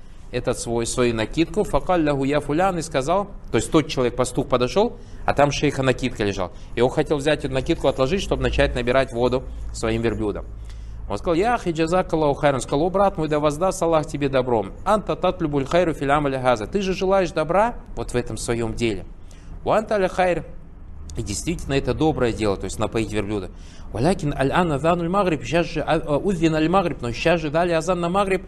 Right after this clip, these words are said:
"Ляванна катаза ботусаль магриб ватарджи ма фатака щай". Если ты щас пойдешь и совершишь молитву магриб и вернешься, то ничего не упустишь.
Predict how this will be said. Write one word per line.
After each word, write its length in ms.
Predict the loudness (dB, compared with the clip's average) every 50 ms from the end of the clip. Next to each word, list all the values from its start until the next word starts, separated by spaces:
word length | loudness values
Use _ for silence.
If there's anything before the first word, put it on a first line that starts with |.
| -16 -16 -16 -14 -10 -6
"Ляванна 340 | -2 2 2 2 4 2 2
катаза 420 | 0 0 0 2 2 2 4 2
ботусаль 520 | 2 2 0 -2 -2 -4 0 2 2 2 4
магриб 300 | 2 2 2 0 0 0
ватарджи 380 | 0 2 4 2 2 2 -2
ма 160 | -2 0 0 2
фатака 380 | 2 2 2 2 -2 -4 -4
щай". 240 | -2 -2 -2 -2 -4 -6 -14 -16 -16 -16 -14 -6 -2
Если 280 | 0 0 0 0 -4
ты 140 | -4 -4 -4
щас 280 | -2 0 -2 -2 -2 -2
пойдешь 540 | -2 -2 0 2 2 2 2 2 0 -2
и 40 | -4
совершишь 560 | -4 -2 -2 -2 -2 -2 -2 -4 -4 -4 0
молитву 360 | 0 2 2 2 0 0 0 0
магриб 400 | 2 2 2 2 2 0 0 -2 -8 -16 -16 -14 -6 -4
и 80 | 2
вернешься, 500 | 4 4 6 6 4 2 2 2 0 -2
то 140 | 0 2 2
ничего 400 | 2 2 2 0 -2 0 0 2
не 140 | 2 4 2
упустишь. 580 | 2 2 2 0 0 0 0 -2 -4 -4 -4